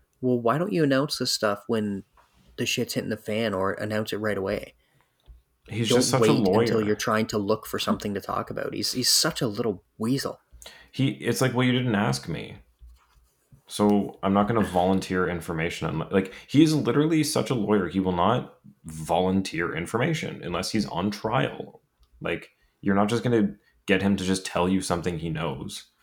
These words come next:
Speaker 2: unless he has to tell you for some reason. And, uh, it all, honestly, this whole thing comes back to, if he had been doing his job right, we would see two less lockouts over the last thirty years, and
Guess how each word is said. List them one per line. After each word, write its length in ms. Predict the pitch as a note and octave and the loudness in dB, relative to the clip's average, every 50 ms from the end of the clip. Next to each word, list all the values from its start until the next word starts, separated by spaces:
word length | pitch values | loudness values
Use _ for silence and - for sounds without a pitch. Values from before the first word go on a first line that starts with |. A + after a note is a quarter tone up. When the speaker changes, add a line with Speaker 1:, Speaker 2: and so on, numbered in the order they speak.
| _ _ _ | _ _ _
Speaker 2:
unless 220 | - F2+ F2+ F#2 | -4 -4 -2 -2
he 80 | G2 F2 | -2 0
has 240 | D2+ F#2 F#2+ - | 0 0 0 0
to 100 | - - | -2 -6
tell 240 | - - - - - | -6 -4 -2 -2 -2
you 200 | - - - - | -2 -4 -6 -10
for 100 | - - | -12 -14
some 240 | - - D2 - - | -12 -12 -10 -10 -10
reason. 340 | - - - - - A#2+ A#2+ - _ _ _ _ _ _ _ _ _ _ _ _ - | -12 -12 -14 -16 -16 -16 -18 -18 _ _ _ _ _ _ _ _ _ _ _ _ -6
And, 340 | - F2+ F2+ F2+ - - - - | -4 -4 -2 -4 -4 -8 -8 -8
uh, 120 | - F#2+ - - - _ _ _ - - _ | -8 -8 -8 -10 -16 _ _ _ -20 -14 _
it 120 | - - - | -2 0 2
all, 340 | C2+ G2+ D3+ D#3 D#3+ - - | 4 6 4 4 4 0 0
honestly, 540 | - A#2+ C3+ D3+ D3+ - D#3+ D3+ C#3+ D3+ - - - _ _ - | 2 4 4 4 4 4 2 2 2 0 -6 -14 -20 _ _ -8
this 300 | F#2+ G#2+ G#2+ A#2 A#2+ - | -4 0 2 2 2 2
whole 240 | - - - F3 F3+ | 0 -2 -2 -2 -2
thing 340 | F3+ - B2 A#2 A#2 A2+ G#2 | 0 2 2 2 2 2 2
comes 240 | G2+ G#2 G2+ F#2+ | 2 2 2 2
back 300 | - - F2 F2 F2 - - | 2 0 -2 -2 -2 -6 -6
to, 400 | - - F2 E2 E2 E2+ E2 - _ _ _ _ _ | -4 -2 0 0 0 -2 -4 -8 _ _ _ _ _
if 160 | - G2+ - - | -4 -4 -4 -4
he 380 | - - - E3 F3 F3+ F#3+ | -4 -2 0 0 2 0 0
had 260 | E3+ D3+ C3 A#2+ A2 | 0 0 0 0 2
been 100 | G2+ G#2+ | 2 4
doing 280 | F#2+ F#2+ F#2 F#2+ F#2+ F#2 | 4 4 2 2 2 2
his 180 | F#2 F#2 E2 D#2 | 0 -2 -2 -2
job 320 | F2 D#2 D2+ D2+ D2+ D2+ | -4 -2 -2 -4 -4 -2
right, 300 | E2 D#2+ D#2 D#2 C#2 - | -2 -2 -2 -2 -4 -4
we 100 | E2+ F2 | -4 -4
would 180 | F2+ F#2 G2 F#2+ | -2 0 -2 -2
see 500 | - - - E2+ E2 D#2+ D#2+ D2+ - - _ _ _ _ _ _ _ _ _ | -2 -4 -4 -2 -2 -2 -2 -4 -6 -10 _ _ _ _ _ _ _ _ _
two 260 | - - C3 C3+ C#3+ | -6 -2 0 2 4
less 300 | C#3 C3+ A#2 A#2 - - | 4 4 2 2 0 0
lockouts 720 | F#2+ E2 D#2+ D#2+ D#2+ - D#2+ D#2 D#2+ E2 E2 - - - - | 2 2 2 2 0 0 0 0 0 -2 -2 -6 -8 -6 -6
over 180 | F2 E2+ E2 E2+ | -4 -4 -2 -2
the 80 | E2 | -2
last 360 | D#2 D#2 D#2+ D#2+ D#2 - - - | 0 0 0 0 0 -2 -4 -4
thirty 260 | E2+ E2 D#2+ D#2 D#2 | -2 -2 -2 -2 -4
years, 500 | D2+ D#2 D#2+ D#2+ D#2+ - - - - - | -4 -2 -2 -2 -2 -4 -6 -8 -10 -8
and 500 | - E3 D#3+ D#3+ D#3+ - - D#2+ D2+ - | -6 -4 -2 -2 0 -2 -2 -4 -6 -8